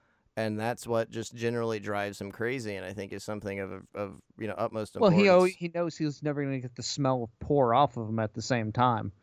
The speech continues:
Speaker 2: It's the one thing he perceives about himself as negative, is just like, "I, I am this. You think I will always be this."
Speaker 1: Well, that's the idea behind it, though. There is no smell of being poor.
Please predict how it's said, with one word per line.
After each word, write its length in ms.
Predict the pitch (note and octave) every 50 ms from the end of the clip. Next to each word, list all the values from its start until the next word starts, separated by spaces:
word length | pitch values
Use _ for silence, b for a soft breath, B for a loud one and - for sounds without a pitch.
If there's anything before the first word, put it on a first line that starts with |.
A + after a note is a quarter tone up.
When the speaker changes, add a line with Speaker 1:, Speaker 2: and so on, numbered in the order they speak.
| B B B B B B B B B
Speaker 2:
It's 180 | C#3 C3 -
the 120 | - D#3 C#3+
one 260 | C3+ C#3 C#3+ C#3 C3+
thing 160 | - D3 C#3
he 120 | C3+ C#3+ C#3
perceives 440 | - C3 B2 - - C#3 C3+ -
about 240 | D3 C3 C3 A#2+ A2
himself 440 | C3 B2+ A#2+ - - C3+ B2+ B2 -
as 140 | B2+ A2 A2+
negative, 600 | A2 A2 A2+ B2 C3 A#2 A#2 G#2+ A2 A2 G#2 G#2
is 140 | A2+ G#2 -
just 240 | - A#2 A2 -
like, 220 | A#2+ A#2+ A#2 A#2 A#2
"I, 440 | A#2 B2+ A2 A#2 B2+ C3 B2+ B2 - - - _ _ _ _ -
I 140 | C3 C3+ C3
am 360 | B2+ C3 B2+ C3 B2+ B2 B2
this. 260 | A2+ A#2 A2+ - -
You 100 | C#3 C3+
think 260 | - - C#3+ C3+ -
I 100 | C3+ B2+
will 160 | B2 B2 A#2+
always 460 | A2+ A#2 A#2+ A#2 A2+ A#2+ A#2+ A2 G2 -
be 320 | - - - A2+ A2 A2+
this." 420 | A2 G#2 F#2+ F#2 G2+ - - - -
Speaker 1:
Well, 200 | D#3 E3 D#3 D3+
that's 220 | E3 E3+ E3 -
the 120 | - D#3+ C#3+
idea 320 | C3+ C3+ B2 C#3 C3+ B2+
behind 400 | A#2 A2 A2 A#2+ B2+ C#3+ D3+ C3
it, 80 | B2 G#2+
though. 180 | A2 A#2+ A#2+
There 180 | A#2 B2 C3 D3
is 180 | E3 D3+ B2+
no 180 | B2+ C3 B2 B2+
smell 720 | A2+ - - - - G#2 G#2 G2+ G#2 G#2+ G#2+ F#2 D2 G1+ G1+
of 200 | - G#2+ G#2+ G2+
being 380 | G#2 A#2 A2+ A2+ G#2+ G#2 G2 -
poor. 520 | - - G2 F#2+ F#2 F2+ F#2 F2+ F#2 G2+